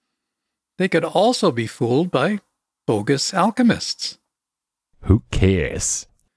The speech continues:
Speaker 1: So I gotta say, in an admittedly Virgoan philologic aside, I found that sometime between thirteen seventeen and thirteen twenty-two, the French Pope John the twenty-second,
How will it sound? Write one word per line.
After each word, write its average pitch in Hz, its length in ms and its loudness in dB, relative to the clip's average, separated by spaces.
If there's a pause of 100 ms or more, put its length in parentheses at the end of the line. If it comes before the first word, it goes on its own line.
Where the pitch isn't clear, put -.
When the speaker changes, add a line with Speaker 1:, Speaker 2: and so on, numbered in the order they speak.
(720)
Speaker 1:
So 214 120 -2
I 202 60 4
gotta 190 200 4
say, 110 480 -2 (500)
in 180 340 2
an 151 120 2
admittedly 143 920 2
Virgoan 143 840 0
philologic 170 800 0
aside, 107 800 -2 (840)
I 175 100 2
found 254 360 4
that 180 180 2 (220)
sometime 226 520 2
between 170 360 2
thirteen 214 580 2
seventeen 135 840 -2 (460)
and 123 200 -4
thirteen 202 500 2
twenty-two, 135 680 -2 (680)
the 143 80 -6
French - 480 -2
Pope 127 360 -2 (220)
John 131 320 0
the 196 60 0
twenty-second, 147 800 -4